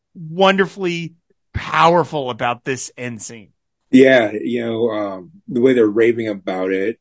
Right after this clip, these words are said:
Speaker 2: um, you know, it's not the mess tent food, and it's a little bit of home that Klinger gets to share with them, which, by the way, you can actually order from, uh, the actual Tony Pacos,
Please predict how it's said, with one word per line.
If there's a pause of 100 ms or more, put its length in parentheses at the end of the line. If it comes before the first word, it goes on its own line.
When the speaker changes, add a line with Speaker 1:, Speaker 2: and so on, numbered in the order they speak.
(140)
Speaker 2:
um, (320)
you
know,
it's
not
the
mess
tent
food, (120)
and
it's
a
little
bit
of
home
that
Klinger
gets
to
share
with
them, (400)
which,
by
the
way,
you
can
actually
order (140)
from,
uh, (280)
the
actual
Tony
Pacos,